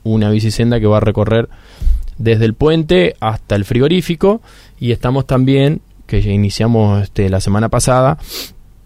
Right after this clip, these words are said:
las obras de mejora de lo que son las, este, veredas que van desde el Puente Naranja hacia la bajada del parque, que también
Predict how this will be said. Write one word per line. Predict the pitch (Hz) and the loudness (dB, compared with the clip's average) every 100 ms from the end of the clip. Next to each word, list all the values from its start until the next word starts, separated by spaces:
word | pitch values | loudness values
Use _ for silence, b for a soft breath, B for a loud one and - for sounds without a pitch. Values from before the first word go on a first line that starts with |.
| - - - | -20 -10 -2
las | 120 113 - | 2 2 2
obras | 127 127 131 123 | 2 2 2 2
de | 120 120 | 2 2
mejora | 120 - 135 131 131 | 0 0 2 2 4
de | 123 | 4
lo | 110 | 2
que | 107 | 0
son | - 113 113 - | 0 0 0 -2
las, | 110 104 104 107 117 - - - | -2 0 2 2 0 -4 -12 -6
este, | 101 - - 101 | -2 -2 0 0
veredas | 107 110 123 123 131 | 2 4 4 4 2
que | - 104 | 0 2
van | 104 104 101 | 2 2 2
desde | 107 107 107 110 113 - 110 | 2 2 2 2 0 -2 -4
el | 101 98 95 92 90 90 87 90 90 90 - - | -2 0 -2 -2 -2 -4 -4 -4 -4 -6 -10 -2
Puente | 113 107 117 | 0 2 2
Naranja | 117 135 127 143 - | 2 0 0 -2 -2
hacia | 113 - 107 | -2 -2 0
la | 101 | 0
bajada | 98 123 113 | 0 0 2
del | 117 | 2
parque, | 165 170 160 170 196 B B B B B B - | 4 4 2 -2 -2 B B B B B B -2
que | 110 117 | -2 0
también | 107 110 113 131 | 0 2 2 0